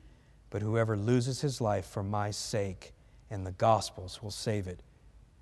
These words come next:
For what does it profit a man to gain the whole world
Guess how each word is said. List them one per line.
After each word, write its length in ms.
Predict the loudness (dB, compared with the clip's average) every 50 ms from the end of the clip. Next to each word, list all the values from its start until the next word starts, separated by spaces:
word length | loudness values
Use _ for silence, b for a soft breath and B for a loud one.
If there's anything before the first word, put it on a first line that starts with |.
| b b b
For 140 | -2 -2 0
what 240 | 2 2 2 2 2
does 160 | 0 -2 -2
it 80 | -4 -4
profit 560 | 0 4 4 6 6 4 2 -2 -4 -4 -6 -8 -10 -8
a 80 | -4
man 500 | -2 0 0 0 0 0 -2 -2 -4 -4
to 100 | -6 -6
gain 240 | -6 -4 -4 -4 -4
the 100 | -6 -6
whole 260 | -4 -2 -2 0 0
world 440 | 0 -2 -2 -2 -4 -6 -6 -8 -10